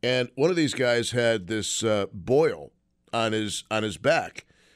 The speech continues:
So one of his buddies took a knife or a razor blade, I, I don't even know what it was, and made an incision. And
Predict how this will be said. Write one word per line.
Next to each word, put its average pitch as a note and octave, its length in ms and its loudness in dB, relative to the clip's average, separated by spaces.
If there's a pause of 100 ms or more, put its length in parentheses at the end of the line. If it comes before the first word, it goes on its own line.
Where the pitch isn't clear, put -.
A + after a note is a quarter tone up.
(120)
So B2+ 440 2
one - 140 0
of E3+ 80 -2
his B2 140 -4
buddies A#2+ 500 0
took - 380 -4
a G#2 100 -2
knife A2 580 -4
or B2+ 160 0
a A2 60 2
razor A#2 420 0
blade, G2 540 0
I, A#2+ 240 -2
I C3 140 2
don't C3+ 100 0
even A2+ 220 -4
know A2 160 2
what A#2+ 140 2
it A2+ 100 -4
was, B2 480 0 (800)
and A#2+ 260 0
made C3+ 420 2
an C3+ 140 0
incision. B2+ 720 0 (840)
And C3+ 540 2